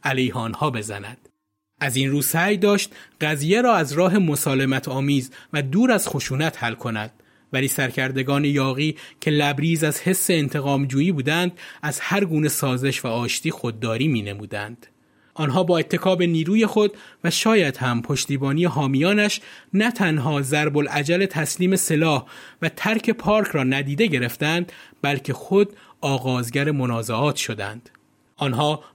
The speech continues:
بر روی نیروهای انتظامی مستقر در اطراف پارک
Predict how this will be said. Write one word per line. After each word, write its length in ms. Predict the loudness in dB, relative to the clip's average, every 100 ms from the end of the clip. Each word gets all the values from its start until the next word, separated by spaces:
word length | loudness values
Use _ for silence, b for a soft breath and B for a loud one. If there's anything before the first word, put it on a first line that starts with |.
| -2
بر 140 | 0
روی 260 | 2 4 4
نیروهای 580 | 4 4 4 4 2
انتظامی 640 | 2 0 0 2 2 2 2
مستقر 560 | 2 0 0 0 0
در 280 | 0 0 0
اطراف 380 | -2 2 2 2
پارک 380 | -2 -2 -2